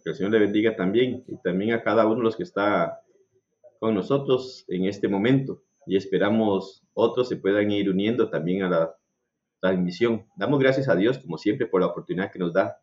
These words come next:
Esperamos que, al igual que los otros episodios, cada una de las clases anteriores, esta sea de bendición también para cada uno de nosotros. Y así podamos edificarnos según lo que Dios nos traza a través de su palabra. Vamos a defender juntos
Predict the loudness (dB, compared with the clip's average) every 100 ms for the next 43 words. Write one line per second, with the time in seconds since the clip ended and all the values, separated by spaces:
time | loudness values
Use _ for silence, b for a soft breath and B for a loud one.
0 | -18 -12 -4 -2 0 -2 0 4 4 4
1 | 0 -4 -4 -2 4 4 2 0 2 2
2 | 0 -8 _ _ _ -2 -2 0 -4 -2
3 | -2 -2 -4 -4 0 2 2 -2 -4 _
4 | -2 2 4 2 2 -2 -4 -16 _ -2
5 | 0 2 0 0 0 2 0 -2 -2 2
6 | 2 2 0 -4 -6 -4 -4 -2 -2 -2
7 | 0 0 -2 -4 0 2 4 2 0 -2
8 | -4 -4 -8 _ _ b -6 -2 2 4
9 | 4 4 4 4 2 2 4 4 4 -4
10 | -10 -6 -4 -2 0 0 0 0 0 -2
11 | -2 -2 -2 0 0 0 -4 -4 0 0
12 | -2 -10 _ _ b b _ _ -4 -2
13 | 0 0 0 0 0 0 -2 -4 -2 -2
14 | -2 -8